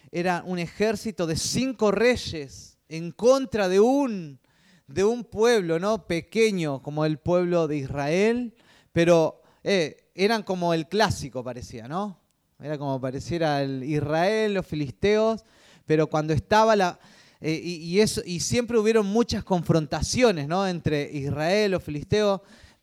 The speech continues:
Muchas veces ganó Israel, pero otras veces ganaron los filisteos.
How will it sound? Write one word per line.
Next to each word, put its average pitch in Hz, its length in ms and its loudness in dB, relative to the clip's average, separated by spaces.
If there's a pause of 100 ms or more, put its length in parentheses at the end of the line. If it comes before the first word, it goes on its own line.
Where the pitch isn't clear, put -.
(400)
Muchas 190 500 2
veces 214 280 -4
ganó 175 200 -2
Israel, 190 480 0
pero 175 220 0
otras 190 280 0
veces 202 280 0
ganaron 190 300 -4
los 180 120 -2
filisteos. 165 540 -4